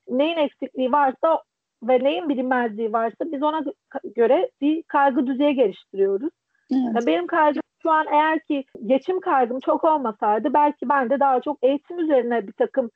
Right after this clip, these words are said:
Speaker 1: kaygılar besler, onun üzerine kendimi geliştirebilirdim.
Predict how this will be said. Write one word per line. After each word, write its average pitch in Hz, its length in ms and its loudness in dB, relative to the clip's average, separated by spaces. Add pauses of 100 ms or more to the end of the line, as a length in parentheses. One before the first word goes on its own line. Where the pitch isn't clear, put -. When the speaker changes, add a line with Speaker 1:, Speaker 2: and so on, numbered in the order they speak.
(280)
Speaker 1:
kaygılar 240 580 2
besler, 240 380 -2
onun 320 320 -2
üzerine 254 320 0
kendimi 202 380 -6
geliştirebilirdim. 196 920 -2